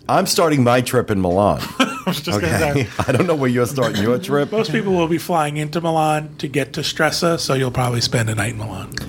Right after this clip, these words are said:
Speaker 1: But as Kevin said to me, you know how you see New York, Paris, Miami, Milan? Stress is not on that list. <laughs>
Speaker 2: Well, Pete couldn't decide if he wanted to spend his pre-nights in Milan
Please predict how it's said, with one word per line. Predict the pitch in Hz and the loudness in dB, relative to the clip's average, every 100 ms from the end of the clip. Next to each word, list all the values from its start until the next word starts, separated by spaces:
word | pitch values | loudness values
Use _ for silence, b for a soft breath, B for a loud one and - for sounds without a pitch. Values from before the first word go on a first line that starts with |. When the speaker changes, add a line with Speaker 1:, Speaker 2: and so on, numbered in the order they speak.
| B B | B B
Speaker 1:
But | 120 | 0
as | 127 - | 0 0
Kevin | 160 139 | 0 0
said | 131 139 127 | 0 0 0
to | 110 | -2
me, | 101 | 0
you | 90 | 2
know | 92 110 117 | 2 0 2
how | 120 117 113 | 2 2 0
you | 110 | 0
see | 113 - 117 110 | -2 0 0 2
New | 104 113 | 0 2
York, | 117 117 113 113 - | 2 2 2 0 -6
Paris, | - 123 120 117 113 - - | -6 -2 2 2 0 -2 -2
Miami, | 104 110 117 120 117 117 | 0 2 2 2 2 2
Milan? | 113 107 113 117 117 117 127 B B B B B | 2 0 0 0 0 0 -4 B B B B B
Stress | - 135 135 | -2 0 0
is | 139 | 2
not | 127 110 | 2 2
on | 104 | 2
that | 95 - | 2 -2
list. | - - - - | -2 0 2 2
<laughs> | 156 143 B B B | 0 -2 B B B
Speaker 2:
Well, | 214 | -2
Pete | 214 220 240 | 2 0 2
couldn't | - 277 269 | 2 2 2
decide | 220 202 196 | 2 2 2
if | |
he | 190 | 2
wanted | 190 175 | 2 2
to | 170 | 0
spend | - 170 | 0 0
his | 160 | 0
pre-nights | - 175 165 160 156 | 0 2 4 2 2
in | 156 | 2
Milan | 151 151 147 151 165 226 | 4 4 4 4 2 0